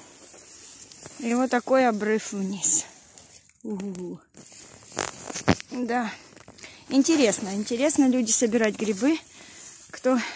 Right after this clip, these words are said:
этим не увлекается, попробуйте. Попробуйте, и это правда м-, заманивает.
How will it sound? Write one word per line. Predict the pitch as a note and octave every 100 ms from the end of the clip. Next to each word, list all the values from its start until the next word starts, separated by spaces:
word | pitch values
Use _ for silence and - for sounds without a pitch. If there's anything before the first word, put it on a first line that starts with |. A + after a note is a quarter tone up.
| - -
этим | A#3+ A#3 B3+ A#3+
не | A3+
увлекается, | A3 G#3+ - C4 B3+ - G3+ - - - - - - _ -
попробуйте. | A#3+ A#3 C4 A3+ F3 G#3 - - - - _ _ _ - - _ _
Попробуйте, | - G#3 B3 C#4+ C4 A#3 G3
и | F3
это | A3+ A#3 A3
правда | A#3 A#3 G#3
м-, | G#3 G#3 - -
заманивает. | A3+ G3+ A3+ A3+ G#3+ G3+ F#3 G#3 -